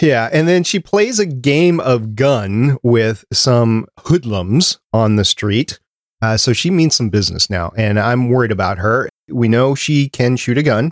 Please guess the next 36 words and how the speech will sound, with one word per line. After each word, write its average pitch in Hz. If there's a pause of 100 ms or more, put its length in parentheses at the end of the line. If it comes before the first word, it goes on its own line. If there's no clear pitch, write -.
We've 107
seen 120
it 120
before 120
in 120
the 131
series, 117 (640)
and 104
I'm 101
kinda 107
worried 95
where 92
this 90
is 90 (260)
going 92
to 123
go, 90
especially -
without 165
Punisher 95
around, 85
'cause 101
I 120
don't 135
think 131
Punisher 104
is -
gonna 92
show 92
up 87
in 90
the 87
series. -
Just - (460)
thinking 87
that. -